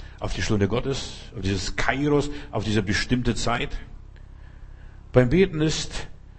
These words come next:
Geduld und Ausdauer sehr gefragt. Bleib am Wort Gottes. Du hast gesagt, Mutti, hier steht es. Ich und mein Haus. Es gefällt mir, was meine Oma mir erzählt hat von sa-, von ihrem Vater.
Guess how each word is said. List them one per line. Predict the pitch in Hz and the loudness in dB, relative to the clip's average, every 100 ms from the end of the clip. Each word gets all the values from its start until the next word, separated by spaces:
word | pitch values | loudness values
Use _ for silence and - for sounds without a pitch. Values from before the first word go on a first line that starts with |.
| - - - - | -18 -18 0 4
Geduld | 123 131 160 147 | 6 6 4 2
und | 127 | 0
Ausdauer | 117 131 123 107 101 | 2 2 4 4 2
sehr | 95 - 123 123 | 0 0 0 0
gefragt. | 113 - 98 92 - - - - - - - - - - | -2 -2 -2 -4 -4 -4 -6 -16 -18 -20 -20 -20 -10 -2
Bleib | 101 120 | -2 0
am | 117 110 | 0 2
Wort | 110 | 0
Gottes. | 117 120 123 - - - - - - | 0 0 -2 -4 -14 -18 -18 -6 2
Du | 104 90 | 4 4
hast | 90 | 2
gesagt, | 110 117 - | 0 -2 -2
Mutti, | 107 156 156 120 | 0 2 4 6
hier | 135 180 | 6 6
steht | 95 175 190 | 8 10 10
es. | 147 - - - - - - - - - - - - | 8 2 -6 -12 -16 -18 -14 -14 -14 -18 -20 -16 6
Ich | 170 175 - | 6 6 2
und | 156 | 2
mein | 139 131 | 2 2
Haus. | 151 135 - - - - - - - - - | 2 2 -2 -10 -16 -16 -10 -10 -8 -10 -8
Es | 117 - | -4 -2
gefällt | - - 160 - | 0 0 -2 2
mir, | 139 | 2
was | 123 107 | 2 0
meine | 107 104 104 | 0 0 0
Oma | 110 | -2
mir | 104 104 | -2 -4
erzählt | 98 - 107 | -4 -4 -2
hat | 101 | -2
von | 107 | -2
sa-, | 87 80 - - - | -2 -4 -4 -14 -4
von | 117 | 0
ihrem | 107 101 | 2 2
Vater. | - 98 104 123 | 0 0 2 -2